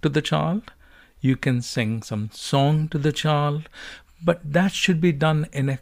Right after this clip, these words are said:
calming voice. You should try to reduce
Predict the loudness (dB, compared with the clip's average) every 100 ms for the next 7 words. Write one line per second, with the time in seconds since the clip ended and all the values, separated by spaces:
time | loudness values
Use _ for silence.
0 | -8 0 4 6 6 4 2 0 0 2
1 | 2 0 -4 -8 -12 -14 -16 -2 0 0
2 | -2 -4 4 6 6 4 2 2 2 6
3 | 8 8 6 0